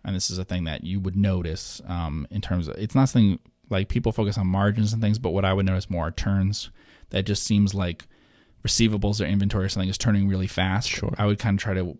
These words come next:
Speaker 1: wonder, how can inventory turn that fast or something
Speaker 2: Mm-hmm.
Speaker 1: like that? And that was the case. It, there was, the turns were absurdly fast for what they described their business as. It just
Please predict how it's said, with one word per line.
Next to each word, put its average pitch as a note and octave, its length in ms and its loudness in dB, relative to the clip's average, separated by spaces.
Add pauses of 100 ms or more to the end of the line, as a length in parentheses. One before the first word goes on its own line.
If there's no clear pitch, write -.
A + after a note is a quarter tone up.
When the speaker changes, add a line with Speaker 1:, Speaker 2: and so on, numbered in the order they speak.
Speaker 1:
wonder, F#2 240 0
how - 220 -2
can G2 220 0
inventory G#2+ 480 4
turn G#2 180 2
that G2+ 180 0
fast G#2+ 340 -2
or - 40 -4
something A2 100 -2
Speaker 2:
Mm-hmm. B2 60 4
Speaker 1:
like A2+ 280 0
that? - 20 -10
And D3 280 0
that C3+ 100 4
was A#2 160 2
the A2 60 -4
case. E2+ 320 -4
It, D#2+ 140 -4
there G#2 100 2
was, - 220 0 (200)
the A2 100 2
turns A2 520 2
were F#2 280 0 (120)
absurdly G2+ 500 0
fast F2+ 380 -2
for - 120 -4
what D#2+ 140 -2
they E2 80 -6
described E2+ 400 -4
their D2 80 -4
business D#2 380 -6
as. - 260 -12
It - 100 -8
just G#2+ 220 -2